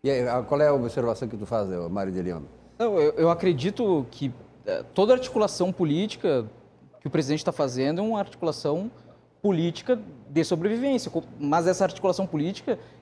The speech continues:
Speaker 2: eu acredi-, eu, eu vejo que ela ocorreu de uma forma tardia e então ele perdeu a pauta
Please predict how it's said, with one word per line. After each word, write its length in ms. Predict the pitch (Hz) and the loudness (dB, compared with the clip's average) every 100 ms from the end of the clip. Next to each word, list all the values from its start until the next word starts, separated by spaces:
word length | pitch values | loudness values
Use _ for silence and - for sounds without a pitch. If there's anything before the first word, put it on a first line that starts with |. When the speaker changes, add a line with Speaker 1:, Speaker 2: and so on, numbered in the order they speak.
| - | 2
Speaker 2:
eu 160 | 160 | 2
acredi-, 400 | 170 180 151 127 - | 4 2 0 -4 0
eu, 200 | 165 160 | 0 2
eu 140 | 165 | 2
vejo 640 | 143 170 226 277 185 139 113 - - - - | 4 6 8 6 4 0 -4 -12 -20 -20 -14
que 160 | - 185 | 2 4
ela 300 | 180 233 233 | 6 4 2
ocorreu 560 | - 190 185 147 147 190 196 | 0 2 2 2 2 0 -2
de 80 | 196 | -4
uma 80 | |
forma 340 | 175 156 147 160 | -2 0 0 2
tardia 600 | 190 196 147 151 202 240 | 2 2 0 0 4 4
e 100 | 247 | 4
então 320 | 254 226 214 | 2 4 4
ele 100 | 226 | 4
perdeu 280 | 240 226 214 | 4 6 6
a 60 | |
pauta 420 | 247 247 190 - | 4 4 4 2